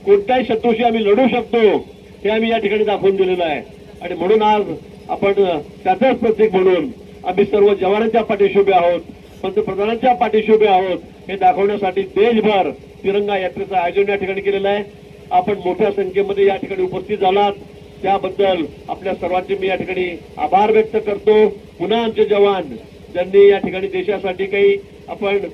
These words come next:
गेल्या वर्षभरामध्ये काही धारातीर्थही पडलेत, अतिरेक्यांनी छुपा हल्ला केला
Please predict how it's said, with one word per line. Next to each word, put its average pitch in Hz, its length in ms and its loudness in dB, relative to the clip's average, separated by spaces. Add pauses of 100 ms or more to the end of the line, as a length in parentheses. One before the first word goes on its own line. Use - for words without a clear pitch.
(280)
गेल्या 180 360 -2
वर्षभरामध्ये 185 840 0
काही - 440 -18
धारातीर्थही 185 540 0
पडलेत, 392 360 -2 (380)
अतिरेक्यांनी 190 500 -2
छुपा 196 320 -2
हल्ला 196 240 4
केला 190 420 2